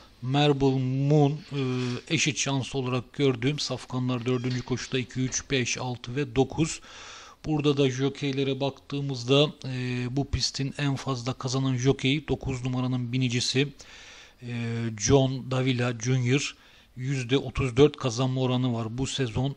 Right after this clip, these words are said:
bu pistte, e, dokuz numaranın binicisi ve biraz önce bahsettiğim, e, antrenör, e, Chris, e, England ki bu soy isimde bir iki tane daha antrenör var. Hepsinin kazanma oranı yüksek, e, antrenörler. E,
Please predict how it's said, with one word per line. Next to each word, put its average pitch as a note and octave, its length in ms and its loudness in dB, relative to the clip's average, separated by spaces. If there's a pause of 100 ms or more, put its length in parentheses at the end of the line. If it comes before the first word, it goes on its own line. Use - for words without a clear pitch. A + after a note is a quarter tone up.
bu B2+ 120 -4
pistte, A#2 460 -2 (380)
e, G#2 440 -10
dokuz A#2 340 -8
numaranın A#2 420 -2
binicisi B2 540 0 (440)
ve C3 140 0
biraz C3 220 2
önce C3 260 2
bahsettiğim, B2+ 680 -2
e, B2 100 -8
antrenör, B2 680 -2
e, A#2+ 300 -8
Chris, B2+ 480 -2 (100)
e, B2+ 40 -10
England C3 640 -2 (500)
ki B2+ 360 0
bu C3+ 280 0
soy C3+ 280 2
isimde C3+ 520 -2
bir C3+ 200 0
iki - 200 -8
tane C3 380 -2
daha C3 340 -2
antrenör C3 540 0
var. C3 320 0
Hepsinin C#3 520 -2
kazanma C3 600 -4
oranı B2+ 340 0
yüksek, B2 560 -4
e, A#2 200 -6
antrenörler. A2+ 720 -6
E, G#2+ 400 -10